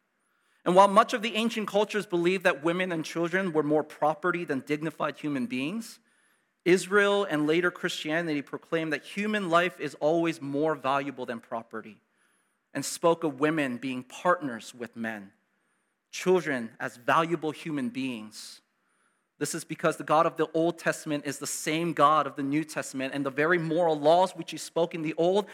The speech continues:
is the same moral law that applies to us today. "Thou shalt not kill."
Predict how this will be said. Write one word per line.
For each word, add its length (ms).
is 140
the 100
same 420
moral 320
law 220
that 160
applies 400
to 160
us 100
today. 400
"Thou 200
shalt 260
not 200
kill." 360